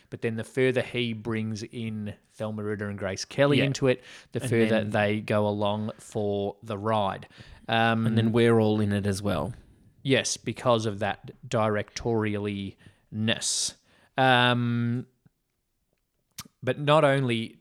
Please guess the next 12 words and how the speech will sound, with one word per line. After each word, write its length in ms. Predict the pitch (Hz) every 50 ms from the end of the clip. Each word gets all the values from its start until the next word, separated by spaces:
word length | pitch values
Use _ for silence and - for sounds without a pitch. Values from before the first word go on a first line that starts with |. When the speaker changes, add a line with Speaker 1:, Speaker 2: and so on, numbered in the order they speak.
| _ _ _ -
Speaker 1:
directorially, 1300 | 123 113 110 113 110 107 98 - - - - 151 151 151 143 131 107 101 95 92 87 95 131 160 - _ _ - - - - - _ _ _ - _ _ _ -
actoring 840 | 139 143 - - - - 135 113 107 98 101 98 101 127 151 175 160 - - -
Speaker 2:
Oh, 120 | 127 123
Speaker 1:
and 140 | - - 120
Speaker 2:
actoring 320 | 131 110 113 110 101 101 101
Speaker 1:
writing. 240 | - 101 95 - 98
Speaker 2:
wise. 540 | 101 98 98 87 73 82 - - - - - - - - - -
Speaker 1:
Yes. 240 | 127 110 - - -
Speaker 2:
Um, 400 | 135 123 117 117 113 113 117 - -
the 140 | - 135 139
writing 440 | 127 135 147 151 160 151 151 131 110
is 200 | 104 95 - -